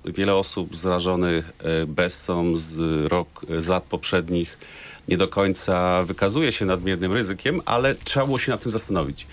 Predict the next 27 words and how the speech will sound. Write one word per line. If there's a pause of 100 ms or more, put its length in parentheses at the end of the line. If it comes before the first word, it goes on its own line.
(240)
Czyli
reasumując,
z
jednej
strony
jesteśmy
bogatsi,
a
z
drugiej
strony
wciąż
mamy
problem, (560)
e,
z
traktowaniem
tych
środków,
e,
w
sposób
właściwy,
e,
i
podejmowaniem
ryzyka.